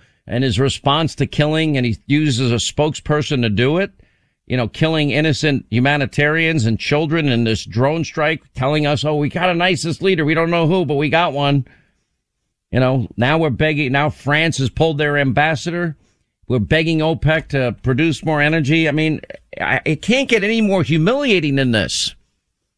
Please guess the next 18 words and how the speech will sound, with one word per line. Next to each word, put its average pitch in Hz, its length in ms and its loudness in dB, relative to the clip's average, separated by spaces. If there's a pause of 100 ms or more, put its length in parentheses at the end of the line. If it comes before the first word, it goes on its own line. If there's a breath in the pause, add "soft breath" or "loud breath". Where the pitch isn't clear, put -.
(500)
This 220 200 0
is, 208 280 -2
this 202 560 0
is, 180 600 0 (280 soft breath)
you 214 60 -2
know, 190 120 4
we 180 160 0
wrote 254 300 0
the 254 60 -8
book 220 280 -6
last 196 400 -2
year. 165 180 2
I 120 40 2
was 107 100 0
on 185 160 0
a 196 40 0
book 180 260 -2
tour. 123 400 -2